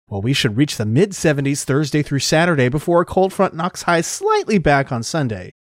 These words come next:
But even still, it'll be around seventy degrees then, too. Lows will be even more impressive, as we may start each day in the back half of the work week in the sixties, right around the normal high for mid to late January.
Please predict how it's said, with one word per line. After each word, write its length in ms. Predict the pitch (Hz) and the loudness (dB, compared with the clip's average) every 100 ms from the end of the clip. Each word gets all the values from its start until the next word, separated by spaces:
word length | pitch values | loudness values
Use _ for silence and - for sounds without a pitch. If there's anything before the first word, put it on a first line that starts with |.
| _ _ _ _ | _ _ _ _
But 100 | 117 | 0
even 200 | 110 117 | 2 0
still, 320 | - 135 131 | 2 2 4
it'll 100 | 151 | 2
be 140 | 127 | 2
around 220 | 123 123 127 | 2 2 2
seventy 280 | 135 123 | 0 0
degrees 380 | 120 117 131 127 | -2 2 2 2
then, 240 | - 139 143 | 2 2 2
too. 360 | - 180 104 - _ _ _ _ _ _ _ _ _ | 2 0 -2 -16 _ _ _ _ _ _ _ _ _
Lows 320 | 127 190 254 | 2 4 4
will 120 | 233 | 2
be 120 | 196 | 2
even 160 | 196 190 | 2 2
more 200 | 175 185 | 2 0
impressive, 540 | 214 - 160 - 190 - | 0 0 0 2 -2 -2
as 140 | 113 | -6
we 100 | 120 | -2
may 140 | 127 135 | 0 0
start 260 | - 135 | 2 4
each 160 | 143 135 | 4 2
day 140 | 147 | 2
in 60 | 139 | 2
the 60 | |
back 220 | 131 139 - | 4 2 4
half 180 | 151 | 2
of 60 | 143 | 2
the 60 | 135 | 0
work 260 | 147 170 | 0 2
week 180 | 165 180 | 2 2
in 60 | 135 | 0
the 80 | |
sixties, 640 | 107 - 269 - 113 107 - - - | -4 -4 -4 -2 -4 -4 -8 -12 -4
right 160 | 147 196 | 0 2
around 160 | 262 | 2
the 80 | 226 | 2
normal 320 | 147 165 226 | 2 2 0
high 460 | 185 - - 190 143 | -4 -2 0 2 0
for 180 | - 160 | 0 0
mid 160 | 135 | 0
to 80 | 127 | 0
late 200 | 120 120 | -2 -2
January. 640 | - 160 170 139 104 98 | 0 2 2 2 0 -6